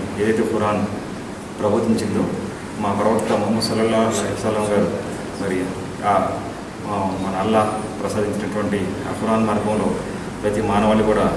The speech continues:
సన్మార్గం ప్రయాణించాలని, ఆ త్యాగాన్ని స్మరించుకుంటూ ఈరోజు ఈదుల్ అజా నమాజ్ని మా భీమవరం మసీదులో, మరి మండల మసీదు, మా ముస్లిమ్స్ అందరూ కూడా మరి ఈరోజు ఇక్కడ నమాజ్ చేసుకోవడం జరిగింది.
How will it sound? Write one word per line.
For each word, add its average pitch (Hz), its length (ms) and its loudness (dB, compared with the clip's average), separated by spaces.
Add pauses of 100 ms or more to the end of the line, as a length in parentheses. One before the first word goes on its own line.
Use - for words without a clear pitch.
(340)
సన్మార్గం 104 420 2
ప్రయాణించాలని, 104 640 0 (500)
ఆ 95 40 2
త్యాగాన్ని 120 580 4
స్మరించుకుంటూ 110 580 4
ఈరోజు 98 460 4 (580)
ఈదుల్ 110 200 4
అజా 104 200 4 (540)
నమాజ్ని 104 440 4 (400)
మా 104 60 2 (120)
భీమవరం 107 260 4
మసీదులో, 107 440 4 (640)
మరి 101 160 2
మండల 98 260 2
మసీదు, 104 360 2
మా 98 120 2
ముస్లిమ్స్ 95 440 -2
అందరూ 107 180 0
కూడా 101 240 2 (1300)
మరి 101 180 2
ఈరోజు 104 200 6
ఇక్కడ 101 160 2
నమాజ్ 101 640 2
చేసుకోవడం 101 300 0
జరిగింది. 95 400 2